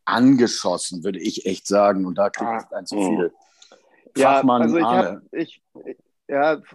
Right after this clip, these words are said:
Speaker 2: frag mal Arne, aber ich, ich hätte eine Bitte vor-, vorab. Ähm,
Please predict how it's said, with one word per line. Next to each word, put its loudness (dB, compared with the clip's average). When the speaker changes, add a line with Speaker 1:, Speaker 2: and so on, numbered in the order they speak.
Speaker 2:
frag -4
mal -4
Arne, 0
aber 0
ich, -10
ich -14
hätte -4
eine -6
Bitte -4
vor-, -4
vorab. 0
Ähm, 2